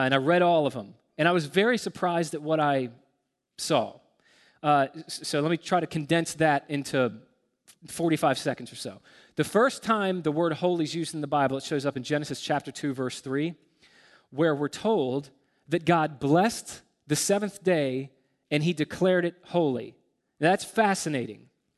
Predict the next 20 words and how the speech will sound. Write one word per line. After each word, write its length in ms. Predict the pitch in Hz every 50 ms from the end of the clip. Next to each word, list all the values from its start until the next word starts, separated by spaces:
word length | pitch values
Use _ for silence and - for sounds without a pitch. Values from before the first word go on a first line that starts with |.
| _ _ _ _ _ _
because 240 | - 170 - 185 156
a 60 | 170
day 300 | 156 131 180 196 220 247
of 100 | 240 190
the 80 | 185 196
week 480 | 196 208 196 156 147 - - - - - _ _ _ _ _
cannot 420 | - - 185 175 180 190 196 185 151
be 160 | 160 175 156
moral 720 | 151 143 143 170 196 214 196 175 156 143 139 143 151 143 - _ _ _ -
or 320 | 165 170 180 175 170 165 -
immoral. 720 | - 175 175 170 156 151 151 151 135 120 117 110 95 - _ _ _ _ _ _ _ _ _ _ _ _ _ _ _ _ _ _ _ _ _ -
And 160 | 156 151 160
yet, 240 | 160 185 226 240 220
according 400 | 208 - - 208 214 196 196 196
to 40 | 196
God, 300 | 170 180 165 156 156 170
it 80 | 160
can 280 | - - 180 160 151 151
be 100 | 151 147
holy. 480 | 135 151 185 170 127 110 95 - -